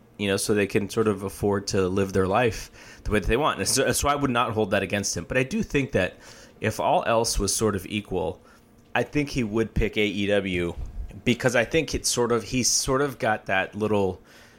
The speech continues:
kind of, uh, you know, "I wanna beat those guys" kind of mentality. But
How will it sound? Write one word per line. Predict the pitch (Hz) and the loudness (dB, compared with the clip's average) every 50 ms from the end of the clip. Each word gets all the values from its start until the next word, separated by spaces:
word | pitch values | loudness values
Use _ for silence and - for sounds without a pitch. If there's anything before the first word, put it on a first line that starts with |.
| - _ - | -20 _ -10
kind | - - 110 104 98 95 | -4 -2 0 0 2 0
of, | 87 95 | 0 0
uh, | 95 - - | -2 -2 -2
you | 101 101 | -4 -2
know, | 101 98 | -2 -2
"I | 104 | 0
wanna | 101 107 110 98 | 0 0 0 -2
beat | 90 - - 139 - - | -2 -6 -10 -8 -6 -4
those | 120 117 110 | -4 -4 -2
guys" | - 143 135 139 147 160 151 - | -2 -2 -2 0 -2 -4 -6 -6
kind | - 165 151 147 151 | -4 -4 -4 -2 -2
of | |
mentality. | 151 147 143 - 151 147 156 160 165 170 170 175 - - - - - - - - - | -4 -4 -4 -2 -2 0 0 0 0 0 -2 -4 -6 -10 -20 -20 -20 -20 -18 -6 -2
But | 156 165 160 - - | -2 -2 -2 -4 -8